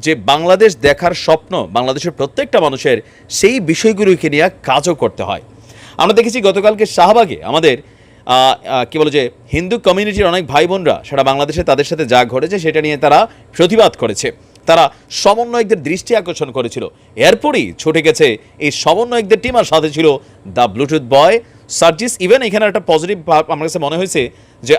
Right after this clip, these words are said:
আসিফ এই মুহূর্তে উপদেষ্টা দায়িত্ব পাওয়ার পর তিনিও কিন্তু সেইখানে গেছেন তার এই টিমমেটদের সাথে, বৈষম্য বিরোধী সমন্বয়কদের সাথে। সেখানে গিয়ে সার্জিস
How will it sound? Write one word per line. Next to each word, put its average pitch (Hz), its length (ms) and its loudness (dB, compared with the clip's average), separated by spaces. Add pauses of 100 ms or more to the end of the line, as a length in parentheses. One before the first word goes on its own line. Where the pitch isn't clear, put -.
(120)
আসিফ 226 260 -2 (140)
এই 160 120 2
মুহূর্তে 185 280 0 (220)
উপদেষ্টা 156 460 0
দায়িত্ব 139 220 2 (120)
পাওয়ার 135 200 4
পর 170 80 -2 (140)
তিনিও 220 300 -2
কিন্তু 226 220 -4
সেইখানে 151 340 -2
গেছেন 160 260 2 (680)
তার 151 180 4 (260)
এই 160 60 -4 (100)
টিমমেটদের 196 580 -2
সাথে, 131 160 -4 (100)
বৈষম্য 190 360 -2 (120)
বিরোধী 170 320 0
সমন্বয়কদের 131 560 -4
সাথে। 139 180 0 (500)
সেখানে 269 340 2
গিয়ে 143 140 2 (180)
সার্জিস 160 340 2